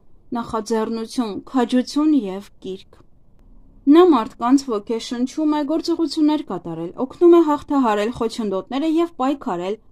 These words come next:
ձեր նպատակների համար։ Բայց Մարսը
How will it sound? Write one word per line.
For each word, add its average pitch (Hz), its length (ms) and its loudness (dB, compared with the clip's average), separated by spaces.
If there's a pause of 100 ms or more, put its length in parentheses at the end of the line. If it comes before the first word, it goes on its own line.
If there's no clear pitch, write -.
ձեր 269 300 0
նպատակների 180 680 -6
համար։ 190 420 -16 (880)
Բայց 220 400 -6
Մարսը 233 420 -4